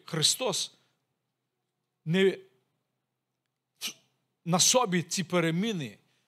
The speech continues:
не явив для людей. Він став людиною,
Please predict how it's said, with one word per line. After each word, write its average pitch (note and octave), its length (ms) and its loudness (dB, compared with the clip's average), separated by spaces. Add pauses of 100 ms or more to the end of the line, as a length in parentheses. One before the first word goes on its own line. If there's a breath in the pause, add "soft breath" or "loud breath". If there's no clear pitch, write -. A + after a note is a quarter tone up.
(280)
не E3+ 280 0 (1200)
явив F3 520 2
для D3+ 180 -2
людей. C#3+ 520 -4 (420)
Він D#3 140 -6
став G#3 380 2
людиною, E3+ 560 -4